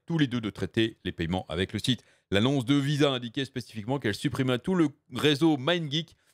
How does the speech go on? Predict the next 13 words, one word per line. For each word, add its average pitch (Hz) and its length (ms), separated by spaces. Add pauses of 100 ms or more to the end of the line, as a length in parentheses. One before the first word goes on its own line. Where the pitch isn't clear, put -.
(140)
qui 131 80
comprend 151 360
un 127 60
certain 185 340
nombre 226 160
de 208 120
sites 233 340
pour 233 160
adultes, 185 300
notamment 165 460
RedTube, 135 480
euh, 117 240
YouPorn, 151 800